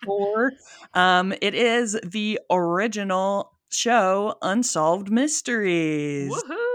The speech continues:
Speaker 1: Are, were you a watcher of Unsolved Mysteries, Midge?
Speaker 2: No, and actually, this is a, a cute little,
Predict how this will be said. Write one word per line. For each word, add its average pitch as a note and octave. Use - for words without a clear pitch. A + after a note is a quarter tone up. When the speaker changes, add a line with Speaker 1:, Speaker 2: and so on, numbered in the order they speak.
Speaker 1:
Are, E3
were G3
you D#4+
a F4
watcher E4
of D4+
Unsolved D4
Mysteries, C4+
Midge? C4+
Speaker 2:
No, A3
and G3
actually, G#3+
this G3+
is G3+
a, F3
a F3
cute -
little, F3+